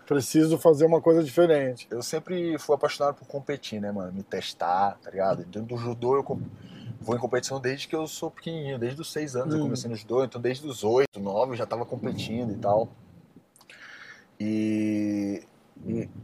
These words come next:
Speaker 2: e aí eu fui, eu, do nada, eu fui, "Pô, cara, vou", eu perdi uma competição de judô de chave de braço.
Speaker 1: Hum.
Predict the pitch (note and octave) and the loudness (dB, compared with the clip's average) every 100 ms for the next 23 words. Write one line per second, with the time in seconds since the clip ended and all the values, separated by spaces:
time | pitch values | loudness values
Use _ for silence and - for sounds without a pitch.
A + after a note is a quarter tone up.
0 | - C#3+ C#3+ D3+ E3 F3+ F3+ F3+ - - | -2 6 8 8 6 4 4 2 -2 -2
1 | C3+ C3 - D3 D#3 D3 C#3+ C#3 C3 - | -2 -2 -2 0 2 2 2 0 -2 -8
2 | _ - D#3 E3+ F#3+ - _ _ _ _ | _ -12 -12 -12 -16 -20 _ _ _ _
3 | - F#3 E3 E3+ E3 - - F3 E3 C#3+ | -6 2 6 8 6 0 -6 0 2 2
4 | A#2+ A2+ A#2 B2+ C3+ C3+ C3+ C3+ D3 B2+ | 4 4 4 4 4 6 4 2 -4 -2
5 | C#3+ D3+ C#3+ D3 C3+ D3 C#3 C#3 C3+ C3 | -2 -2 -2 -4 -4 -8 -8 -14 -6 -2
6 | C#3 C#3 C#3 C3+ - C#3 C#3 A#2+ G2+ - | 0 0 -2 -2 -4 -4 0 2 2 -2
7 | - _ _ _ C#3 D3 C#3 | -20 _ _ _ -4 -2 0